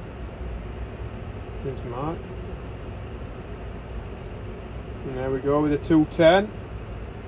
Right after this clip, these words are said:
So I'll wait up here while I can see how full Andy's trailer is, and then I'll pull up alongside him and we'll try the professional way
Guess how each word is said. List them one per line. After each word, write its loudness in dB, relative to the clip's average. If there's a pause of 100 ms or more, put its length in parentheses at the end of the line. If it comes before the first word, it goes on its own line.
(3500)
So 0
I'll 12
wait 4
up 0
here 6 (240)
while 4 (1600)
I -2
can -2
see 0
how 2
full 4
Andy's 2 (120)
trailer 4
is, 2 (1300)
and -4
then -4
I'll 0
pull 0
up -2
alongside 8
him 4
and 2
we'll 2
try 10
the 0
professional 2
way 2